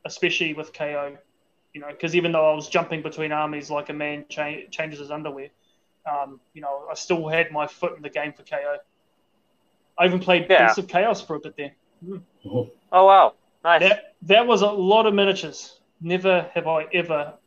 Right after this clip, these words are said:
Speaker 1: owned that many models in one army, and I regretted it. I mean, like,
Speaker 3: Yeah.
Speaker 1: they, they, they were a cool army. Like, they did some cool stuff. I, I liked them, but it was just the amount of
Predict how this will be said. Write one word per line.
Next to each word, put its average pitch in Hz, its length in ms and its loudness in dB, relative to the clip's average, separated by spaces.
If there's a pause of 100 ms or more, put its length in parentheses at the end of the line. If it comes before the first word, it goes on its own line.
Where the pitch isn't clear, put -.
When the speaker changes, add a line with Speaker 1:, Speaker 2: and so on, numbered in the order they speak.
Speaker 1:
owned 156 300 -2
that 165 280 -8
many 165 260 -6
models 151 340 -4
in 143 100 -14
one 143 160 -8
army, 160 380 -8
and 156 320 -12 (580)
I 180 60 4
regretted 214 320 4
it. - 180 -2 (200)
I 208 40 2
mean, 202 300 -2 (140)
like, 214 140 4
Speaker 3:
Yeah. 202 220 6 (180)
Speaker 1:
they, 202 100 4
they, 196 140 2
they 196 140 2
were 185 120 2
a 185 40 -2
cool 226 280 4
army. 226 400 4 (480)
Like, 180 220 4
they 170 360 2 (140)
did 214 160 0
some 185 140 -6
cool 196 200 2
stuff. - 400 -4 (160)
I, 175 60 4
I 180 140 2
liked 185 320 2
them, 240 320 0
but 170 160 4
it - 20 -8
was 165 140 -6
just 202 220 -10
the 175 140 4
amount 175 300 -4
of 143 120 -12